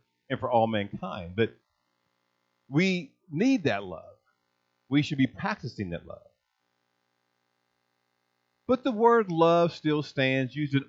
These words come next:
all sorts of ways. Last Wednesday, for example, was Valentine's Day. Each day preceding Valentine's Day,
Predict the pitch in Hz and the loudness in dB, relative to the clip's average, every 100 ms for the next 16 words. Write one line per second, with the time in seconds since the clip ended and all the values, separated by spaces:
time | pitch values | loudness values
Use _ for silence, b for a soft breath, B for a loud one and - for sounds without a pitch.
0 | - 170 190 196 196 180 - - 147 151 | -2 0 2 2 0 -4 -10 -8 -4 -4
1 | 147 - 139 101 82 - _ _ _ _ | -6 -10 -10 -10 -14 -20 _ _ _ _
2 | _ _ _ _ _ _ _ _ - 101 | _ _ _ _ _ _ _ _ -4 -2
3 | 101 - 110 113 110 123 113 131 143 170 | -2 -2 -4 -4 -4 -6 -2 -2 -2 -4
4 | 170 117 117 87 71 - 76 _ _ _ | -4 0 0 0 -8 -18 -20 _ _ _
5 | _ _ _ _ _ _ _ _ - 147 | _ _ _ _ _ _ _ _ -4 0
6 | 226 220 - - - 110 139 147 92 78 | 0 -2 -10 -12 -12 -2 0 2 0 -4
7 | 87 107 - 127 - 185 185 156 165 151 | -8 -10 -8 -10 -2 -2 0 0 0 0
8 | 117 117 92 85 80 85 92 | 0 -2 -4 -4 -6 -4 -4